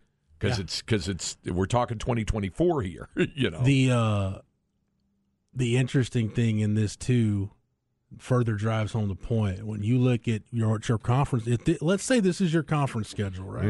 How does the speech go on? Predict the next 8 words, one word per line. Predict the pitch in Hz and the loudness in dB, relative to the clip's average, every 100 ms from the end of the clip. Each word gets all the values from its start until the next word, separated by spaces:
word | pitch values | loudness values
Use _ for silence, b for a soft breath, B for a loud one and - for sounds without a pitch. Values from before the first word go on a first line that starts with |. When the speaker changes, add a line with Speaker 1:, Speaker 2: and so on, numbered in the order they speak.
| 104 | 2
Speaker 1:
Mm-hmm. | 135 180 B B B B B B | 2 -2 B B B B B B
Speaker 2:
You, | 110 - | -4 2
Arkansas, | 147 196 180 - 196 | 4 2 0 2 4
Mississippi | 165 165 - 185 170 | 4 2 2 0 0
State, | - 175 165 | 0 2 2
Missouri, | 131 123 143 147 120 113 | 2 2 2 2 2 -2
O | - 139 160 | 2 2 4
U, | 135 117 113 | 2 4 4